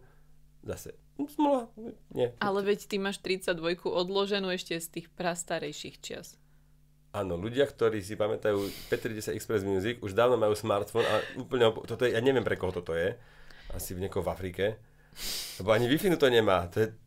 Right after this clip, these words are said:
Speaker 1: úplne zlý telefón.
Speaker 2: To nemá Wi-Fi?
Speaker 1: Nemá, štyri G to má.
Speaker 2: Počkaj, ale jakú, tak jakú Wi-Fi myslíš?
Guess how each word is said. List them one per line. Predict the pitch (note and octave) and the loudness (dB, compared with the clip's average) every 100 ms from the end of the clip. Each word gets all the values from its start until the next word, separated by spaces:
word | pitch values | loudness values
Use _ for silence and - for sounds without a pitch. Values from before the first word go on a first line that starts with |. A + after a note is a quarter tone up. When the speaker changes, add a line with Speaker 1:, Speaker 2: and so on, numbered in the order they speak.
| - | -6
Speaker 1:
úplne | F#3+ - A#3+ | -4 0 0
zlý | G#2+ A2 B2+ | 0 -2 4
telefón. | A2+ A2 G2+ F#2+ | 6 8 6 0
Speaker 2:
To | F#2+ | 0
nemá | G3 G3+ | -4 -8
Wi-Fi? | E3 B2+ - D3 A3 A4+ | -12 -14 -14 -14 -14 -12
Speaker 1:
Nemá, | - C#4+ D4+ C#4 | -6 0 4 4
štyri | B3+ - G#3 | 2 -2 -4
G | F3+ | -4
to | D3+ A2+ | -6 -6
má. | G2+ G2 - - - - - - - - - - - | -6 -8 -18 -20 -20 -20 -20 -20 -20 -20 -20 -20 -18
Speaker 2:
Počkaj, | F#3 - F#3+ | -16 -14 -10
ale | E3+ | -6
jakú, | E3+ E3+ - | -6 -8 -14
tak | - F3 | -12 -10
jakú | E3 E3 A3 | -10 -10 -10
Wi-Fi | F#3 F3 F3+ | -10 -10 -12
myslíš? | F3 E3+ E3+ F3 E3+ | -10 -10 -12 -16 -18